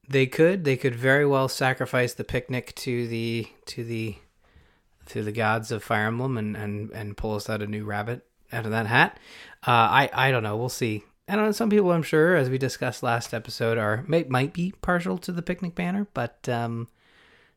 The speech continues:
those, those folks aren't us. Uh, although I will say the current banner's running. I, I, just a tease, I did get some,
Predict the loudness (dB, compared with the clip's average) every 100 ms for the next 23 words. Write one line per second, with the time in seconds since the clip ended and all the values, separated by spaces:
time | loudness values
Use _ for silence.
0 | _ -4 -2 -2 -8 -4 -4 -2 0 -2
1 | -2 -2 -2 -2 -2 2 2 0 -6 -12
2 | -20 -20 -20 _ -6 0 0 0 -4 -8
3 | -4 -2 2 4 4 0 -4 -10 _ _
4 | -6 -4 -2 2 4 4 -2 -6 -6 -6
5 | 0 0 2 2 2 0 0 -2 -2 -4
6 | -6 -8 -10 -12 -20 -20 -20 -18 -14 -14
7 | -12 -10 0 2 4 0 -4 -8 -6 -4
8 | -2 -2 -4 0 0 0 -6 -4 -4 -6